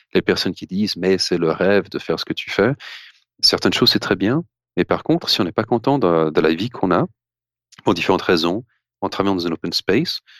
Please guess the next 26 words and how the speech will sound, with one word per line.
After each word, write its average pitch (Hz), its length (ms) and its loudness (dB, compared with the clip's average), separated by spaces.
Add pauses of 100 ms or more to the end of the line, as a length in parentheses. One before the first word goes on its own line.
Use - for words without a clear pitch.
(420)
euh, 95 200 2
notamment 90 440 0
un 85 60 -4
open 80 180 -10
space - 400 0
où - 40 -8
on - 20 -8
est 87 40 -12
stressé, - 640 0
où 87 100 -2
il 80 40 -4
y - 20 -8
a - 20 -8
des - 80 -6
choses 95 220 2
qui - 100 -2
ne 87 40 -2
nous - 20 -2
conviennent 80 340 0
pas, 131 280 2 (320)
on 87 100 2
peut 85 120 -2
changer 90 440 2
beaucoup 98 320 -6
de - 60 -2
choses - 500 0